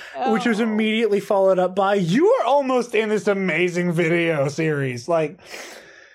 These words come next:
Speaker 2: Well, there will be more. So we, we already have things planned out. I, I already have things written. So,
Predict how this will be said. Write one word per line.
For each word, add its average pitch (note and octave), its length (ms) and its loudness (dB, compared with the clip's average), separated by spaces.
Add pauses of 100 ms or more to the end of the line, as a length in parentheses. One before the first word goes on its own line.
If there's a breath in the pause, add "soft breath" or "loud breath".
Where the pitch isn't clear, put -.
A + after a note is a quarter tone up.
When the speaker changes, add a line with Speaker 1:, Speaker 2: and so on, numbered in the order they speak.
(1120 loud breath)
Speaker 2:
Well, E4 140 -4
there C4+ 160 0
will A#3+ 220 2
be D4+ 160 -4
more. A3+ 640 -2 (120)
So G3 920 0
we, G#3+ 260 -6
we A#3 140 0
already A3+ 220 0
have G#3+ 220 -2
things G#3 640 -4
planned G3+ 300 -4
out. F#3+ 380 0
I, A3 180 0
I G#3 300 -2
already G3+ 220 0
have F#3+ 220 -4
things F3+ 320 -6
written. F3+ 500 -2
So, F3 680 0